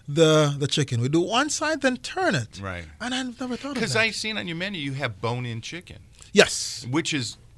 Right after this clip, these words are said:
Speaker 2: takes a lot longer to
Speaker 1: Yes,
Speaker 2: cook.
Speaker 1: yes.
Speaker 2: Yeah, you know, and, but it's got so much more flavor.
Speaker 1: The, the, you, you can't, you can't shortcut or mimic the flavor that a bone-in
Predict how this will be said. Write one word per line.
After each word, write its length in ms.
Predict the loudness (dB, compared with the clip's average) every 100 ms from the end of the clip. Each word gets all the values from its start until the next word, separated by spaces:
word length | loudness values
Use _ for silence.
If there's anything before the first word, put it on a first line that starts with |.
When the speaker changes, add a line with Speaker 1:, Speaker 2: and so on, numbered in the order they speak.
| -16 -6
Speaker 2:
takes 220 | -6 -4
a 40 |
lot 240 | 2 2 2
longer 280 | 0 0
to 100 | 2
Speaker 1:
Yes, 480 | 6 6 4 2 -4
Speaker 2:
cook. 80 | -6
Speaker 1:
yes. 220 | -8 -6
Speaker 2:
Yeah, 300 | -6 -6 -6
you 60 | -4
know, 220 | -2 -4 -12 -14
and, 420 | -2 0 0 -4 -2
but 140 | -2
it's 140 | -2
got 200 | -2 -4 -6 _
so 160 | -4 -2
much 180 | -2 -6
more 140 | -10
flavor. 320 | -6 -6 6
Speaker 1:
The, 80 | 8 8
the, 100 | 6
you, 240 | 2 2 2
you 160 | 4
can't, 840 | 2 0 2 4 4 2 -2 -8 -12 -20 -20 -20 -20 -20 -20 -10
you 120 | -8
can't 400 | -6 -2 0 0
shortcut 840 | -2 -2 0 -2 -2 -4 -4 -4 -18 -18 -4
or 160 | 2
mimic 580 | 4 4 4 2 -2 -12 -20 -20 -20 -20 -20 -20 -10
the 100 | -10
flavor 420 | -2 2 4 4
that 180 | 2 0
a 60 | -4
bone-in 1080 | -4 0 2 0 -2 -2 0 2 0 -2